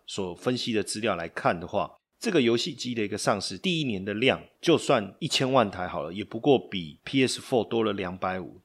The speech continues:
大家的重点其实还不是在看这里，大家的重点是在看明年的一个成长性哦。因为P S four呢，到目前为止的全球累积销售量是超过一点一亿台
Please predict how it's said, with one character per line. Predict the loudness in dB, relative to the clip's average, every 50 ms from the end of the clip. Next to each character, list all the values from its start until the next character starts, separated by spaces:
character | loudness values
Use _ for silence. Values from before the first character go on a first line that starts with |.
| _ _
大 | 4 6
家 | 6 6
的 | 6
重 | 4 4 2 0 2
点 | -2 -6 -8 -8
其 | -8 -10 -8
实 | -8 -8
还 | -8
不 | -8 -8
是 | -8 -6
在 | -6 -6
看 | -6 -6 -8 -10 -10 -10
这 | -10 -10 -10 -10
里， | -12 -16 _ _ _ _
大 | 8 10
家 | 10 10
的 | 10 8
重 | 4 2 0 0
点 | -2 -6
是 | -8 -8 -6 -2
在 | 0 -2
看 | 0 0 -2 -2 -2 -4 -4
明 | -2 0 0 2 2
年 | 2 2 0 0 -4 -8 -6 -2
的 | -2 -2
一 | 0
个 | -2 -2
成 | -4 -4 -4 -2
长 | -2 -2 -2 -2 -4
性 | -6 -4 -4 -4 -6 -6
哦。 | -10 -14 -16 _ _ _ _
因 | 0 0
为 | 0
P | 2 2 4 4 6
S | 6 4 2
four | -4 -6 2 4 4 6 4 4
呢， | 0 -2 -4 -6 -6 -2
到 | 2 4 4 6 4 4 2
目 | 2 0 0 0
前 | 0 -2 -2 -2
为 | -2 -2 -2
止 | -2 -4 -6
的 | -6 -4 -6 -6 -6
全 | -4 -4 -4 -2
球 | 0 0 0 2
累 | 2 0 -2
积 | -4 -4 -6
销 | -2 0 0 0
售 | 2 2 2 2
量 | 2 0 -2 -2
是 | -4 -6 -6 -8 -6 -2
超 | 2 4 4
过 | 4 4 4 4 4 2 0 -2
一 | -2 -2 -2
点 | -4 -2 -2 -2 0 -2
一 | -4 -8 -8 -8
亿 | -8 -8 -8 -8 -8
台 | -8 -10 -12 -14